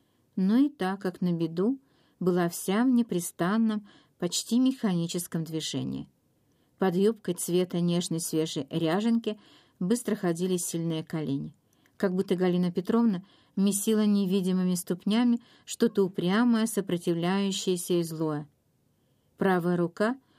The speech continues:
с крупным, спелым рубиновым кабошоном на пальце то и дело ложилась на рукоять, торчавшую прямо из пола. Рукоять с хищным хрустом дергалась, будто ломалась какая-то невидимая,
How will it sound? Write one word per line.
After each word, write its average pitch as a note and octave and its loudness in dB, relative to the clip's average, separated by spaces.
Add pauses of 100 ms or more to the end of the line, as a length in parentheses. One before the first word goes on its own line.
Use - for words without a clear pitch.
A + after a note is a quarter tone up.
(140)
с - -10
крупным, F#3+ 0 (280)
спелым G3+ 0
рубиновым E3+ 0 (240)
кабошоном F3 0
на E3+ 0
пальце E3 -6 (680)
то F#3 2
и D#3+ 2
дело G#3+ 0 (280)
ложилась F3+ 0
на F3+ 0
рукоять, E3+ -4 (360)
торчавшую F3 0
прямо F3 0
из F3 -4
пола. D#3+ -4 (540)
Рукоять F#3+ 2
с - -8
хищным G3+ 0
хрустом E3+ -4 (280)
дергалась, D#3+ -2 (260)
будто F#3+ 2
ломалась F#3 0
какая-то F3+ 0
невидимая, G3+ 0